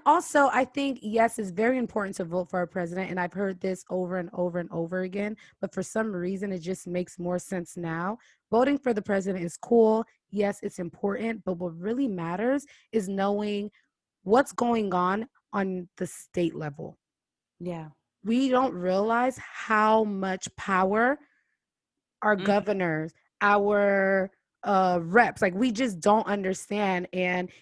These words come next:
Speaker 1: it makes me want to be even more invested and committed to the election process across all levels, even if I'm just voting for city council and I don't even have any kids right now, 'cause they're making decisions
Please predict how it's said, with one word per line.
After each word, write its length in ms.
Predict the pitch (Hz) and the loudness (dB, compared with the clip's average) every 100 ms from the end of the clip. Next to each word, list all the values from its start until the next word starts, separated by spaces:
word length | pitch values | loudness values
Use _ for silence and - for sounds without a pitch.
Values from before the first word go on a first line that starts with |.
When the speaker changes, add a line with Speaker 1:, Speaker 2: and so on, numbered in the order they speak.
| _ | _
Speaker 1:
it 120 | 214 | 0
makes 320 | 220 220 - 240 | 2 2 0 -2
me 200 | 220 208 | 0 0
want 280 | 190 196 | 2 0
to 100 | - | -2
be 140 | 196 202 190 | -4 -4 -2
even 320 | 202 180 185 | -2 -2 -4
more 840 | 180 175 180 185 190 190 190 190 - _ _ _ _ _ _ _ _ _ | -4 -2 -2 0 2 2 0 -2 -6 _ _ _ _ _ _ _ _ _
invested 1000 | 226 214 185 170 202 214 - 302 311 320 - _ _ | -2 0 0 4 4 4 4 6 6 2 -6 _ _
and 200 | 226 226 | -4 -2
committed 840 | - 226 202 214 226 208 185 180 196 _ _ _ - | -2 -2 0 4 4 6 6 4 2 _ _ _ -2
to 200 | - 240 | 2 2
the 140 | 214 | 2
election 480 | 208 185 190 - 196 | 2 2 0 -2 -4
process 580 | - 202 190 - 185 - | 0 0 0 0 -2 -2
across 340 | 196 - 220 - | -6 2 2 2
all 200 | 190 226 | 4 4
levels, 400 | 214 165 160 156 | 4 2 0 -2
even 260 | - 220 220 | -2 0 0
if 100 | 214 | 0
I'm 140 | 214 | -2
just 160 | 202 190 | -2 0
voting 220 | 196 202 | 0 0
for 160 | - 202 | -2 -4
city 240 | - 208 | 0 -2
council 360 | - 220 214 190 | 0 -2 -2 -2
and 80 | 175 | -2
I 60 | |
don't 100 | 185 | -2
even 120 | 185 | -4
have 180 | 180 185 | -4 -4
any 140 | 185 175 | -6 -4
kids 240 | 254 202 | -4 -2
right 180 | 170 170 | -4 -6
now, 220 | 277 160 | -10 -8
'cause 180 | 165 180 | -6 -4
they're 180 | 180 214 | -2 -2
making 320 | 220 208 214 | -4 -6 -8
decisions 580 | 180 - 196 196 233 | -8 -4 -4 -2 -4